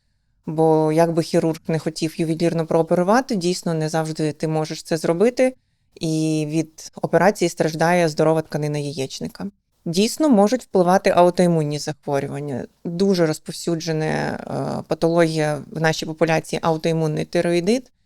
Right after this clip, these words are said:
І дійсно ми бачимо, е, цю закономірність, бо антитіла, які виробляються, е, організмом на щитоподібну залозу,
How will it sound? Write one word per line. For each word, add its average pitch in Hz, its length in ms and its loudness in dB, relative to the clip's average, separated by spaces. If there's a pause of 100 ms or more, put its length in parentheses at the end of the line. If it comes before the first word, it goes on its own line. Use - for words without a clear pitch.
(260)
І 185 160 0
дійсно 196 540 0
ми 170 400 0
бачимо, 185 1000 0
е, 160 160 -2
цю 180 140 -4
закономірність, 165 960 -2 (100)
бо 165 500 0 (220)
антитіла, 185 480 2
які 208 180 0
виробляються, 175 680 0 (600)
е, 175 40 -8 (280)
організмом 175 600 0
на 165 100 0
щитоподібну 214 600 0
залозу, 196 580 2